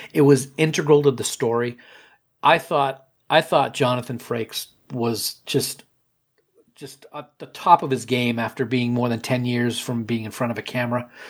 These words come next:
Uh, Marina was great. Um, and, uh, the girl who played their daughter was just phenomenal. First time I, she, she's been in other stuff. I think she was in, uh, oh, she was in some horror. She was in the, um,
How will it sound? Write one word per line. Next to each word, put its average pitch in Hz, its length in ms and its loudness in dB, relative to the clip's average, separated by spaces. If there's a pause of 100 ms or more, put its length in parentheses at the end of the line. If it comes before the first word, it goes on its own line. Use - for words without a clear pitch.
(280)
Uh, 120 160 -2
Marina 135 360 6
was 123 180 0
great. 117 480 2 (380)
Um, 113 480 -2 (280)
and, 117 400 -2
uh, 123 260 -6
the 120 100 -6
girl 131 240 4
who 123 60 0
played 120 260 0
their 120 120 2
daughter 117 360 2
was 110 280 -2
just - 440 -6 (100)
phenomenal. 123 640 4
First 139 220 0
time 131 160 2
I, 139 160 -2
she, 165 260 -10
she's 151 200 -8
been 160 140 4
in 127 120 2
other 127 200 0
stuff. - 300 -4
I 143 60 -2
think 160 160 -8
she - 100 -6
was 147 160 0
in, 123 180 -2
uh, 113 320 0 (800)
oh, - 220 -2
she - 140 2
was 135 120 2
in 131 100 -2
some 123 280 -2
horror. 123 440 0 (580)
She 170 120 0
was 160 140 2
in 160 100 0
the, 143 160 4
um, 117 280 2